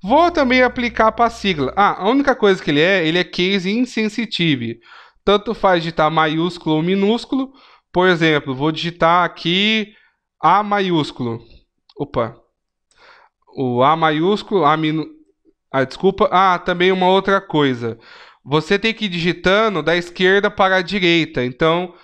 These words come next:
é, é a busca... Então, por exemplo, primeiro eu começo com S. Igual aqui, ó, S de Santa, começou São Paulo e Santa Catarina. Tanto faz S minúsculo quanto S maiúsculo.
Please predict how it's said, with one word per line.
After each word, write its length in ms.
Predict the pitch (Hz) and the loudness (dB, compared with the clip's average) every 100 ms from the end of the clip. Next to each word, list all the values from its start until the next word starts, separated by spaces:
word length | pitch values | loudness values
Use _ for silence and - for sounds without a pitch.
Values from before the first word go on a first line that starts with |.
| _ - | _ -2
é, 280 | 139 151 151 _ - | 2 2 -2 _ -2
é 220 | 139 143 | 2 2
a 40 | |
busca... 300 | 139 160 170 | 0 -4 -6
Então, 320 | 170 175 151 131 | -2 -2 -2 -2
por 140 | 185 | 0
exemplo, 180 | 143 - | 0 -2
primeiro 240 | 151 180 | -2 0
eu 60 | 185 | 0
começo 360 | 190 185 180 | 0 0 -2
com 220 | 175 208 190 | -2 0 2
S. 540 | 165 139 - 120 113 _ _ _ _ - | 2 -2 -6 -14 -14 _ _ _ _ -14
Igual 260 | 131 160 | 0 2
aqui, 220 | 170 170 156 | 2 2 2
ó, 140 | 117 - - 139 | 2 -2 -8 0
S 340 | 160 175 190 | 0 0 -6
de 80 | 170 | -12
Santa, 400 | - 185 196 196 | -4 -4 -2 -6
começou 540 | - _ 175 175 147 | -6 _ -4 -2 -2
São 200 | - 156 | 0 -4
Paulo 380 | 156 175 190 208 | 0 2 2 0
e 60 | 208 | -4
Santa 260 | 202 196 | -4 -4
Catarina. 760 | 190 190 208 202 170 151 123 113 - - - - | -4 -2 0 0 0 -2 -4 -10 -18 -20 -20 -12
Tanto 300 | - 190 190 | -2 -2 -2
faz 380 | 208 196 170 151 | -2 2 2 2
S 240 | 156 - 190 | -2 -2 -4
minúsculo 640 | 202 190 220 226 240 240 | -2 0 -2 -4 -6 -4
quanto 440 | - 190 196 202 | 0 0 0 2
S 540 | 165 156 165 - 208 208 _ _ _ | 2 2 0 -6 -12 -12 _ _ _
maiúsculo. 920 | 147 170 185 170 139 - 135 117 - | -2 0 0 0 -4 -4 -10 -12 -14